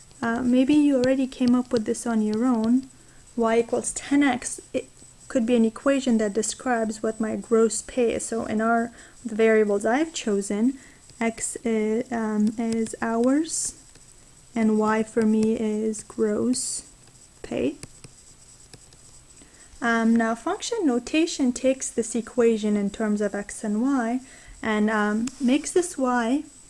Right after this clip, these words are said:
be called something else. Uh, we take this Y and we call it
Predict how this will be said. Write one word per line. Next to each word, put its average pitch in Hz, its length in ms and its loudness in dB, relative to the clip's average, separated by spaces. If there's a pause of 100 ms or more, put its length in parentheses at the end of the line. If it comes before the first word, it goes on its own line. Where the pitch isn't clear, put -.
(240)
be 233 120 0
called 233 320 -2
something 247 440 2
else. 220 380 -4 (480)
Uh, 226 160 -2
we 226 140 0
take 320 320 -2
this 359 260 -2
Y 247 520 -2 (2000)
and 233 160 2
we 240 100 0
call 214 380 -4
it 220 200 -4